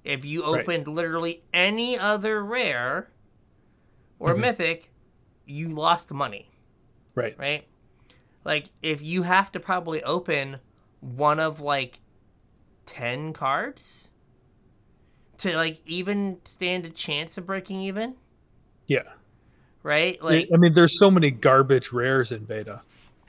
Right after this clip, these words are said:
Speaker 1: Yeah, that
Speaker 2: Like,
Speaker 1: no one
Speaker 2: I mean,
Speaker 1: wants.
Speaker 2: you open Veteran Bodyguard or Thought Lace or Righteousness, Reverse Damage. You know what I mean? Like,
Speaker 1: Yeah.
Speaker 2: those cards are effectively worthless.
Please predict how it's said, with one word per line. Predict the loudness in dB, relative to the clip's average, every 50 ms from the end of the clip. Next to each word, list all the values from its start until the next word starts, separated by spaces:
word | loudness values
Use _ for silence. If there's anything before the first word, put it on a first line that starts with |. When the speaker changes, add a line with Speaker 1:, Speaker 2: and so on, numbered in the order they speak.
| -20 -10 -2
Speaker 1:
Yeah, | 2 2 2 2
that | 2 0
Speaker 2:
Like, | 0 0 2
Speaker 1:
no | 2 4 4 4 6
one | 6 6 4 4
Speaker 2:
I | 4
mean, | 2 4 4
Speaker 1:
wants. | 4 6 8
Speaker 2:
you | 8
open | 8 8 8 6 4 4 2 2
Veteran | 4 4 4 4 2 0 0 2
Bodyguard | 4 6 6 6 6 4 2 2 2 2 2 2 0 0 -2 -6 -10 -8
or | -4 -2 0 0 2 2 2 0 -2 -4 -10 -20 -20
Thought | -10 -4 0 2 2 2 2 0 -2
Lace | -2 -2 -2 -2 -4 -4 -6 -6 -6 -8 -8 _ _ _ _ _ _ _ _ _ _
or | -2 0 0 2 2 4 4 4 4 2 0 -4 _ _ _ _ _ _ _ _ _ _ _ _ _ _ _ _ _ _ _ _ _ _ _ _ _ _ _ _ _ -8
Righteousness, | 0 4 6 6 6 6 6 4 2 2 2 -2 -4 -4 -4 -4 -4 -6 -6 -8 -10 -14 _ _ _ _ _ _ _ _ _
Reverse | -4 2 6 6 6 8 8 8 8 8 6 2
Damage. | 2 4 6 6 6 4 2 -2 -2 -4 -8 -10 -10 -12 _ _ _ _ _ _ _ _ _ -4
You | 0
know | 2 4
what | 4 4
I | 2
mean? | 2 2 0 0 0 2
Like, | 2 2 4 2
Speaker 1:
Yeah. | 0 -2 -4 -8 -14 _ -16
Speaker 2:
those | -16 -14 -14 -14 -14 0 6 8 8 8 8 6
cards | 4 6 8 8 8 8 6 4
are | 4 6 6 6 4 4 0
effectively | -2 2 4 4 4 4 2 0 0 0 -2 -2 -2
worthless. | -2 0 0 -2 -2 -4 -10 -12 -10 -8 -6 -8 -8 -10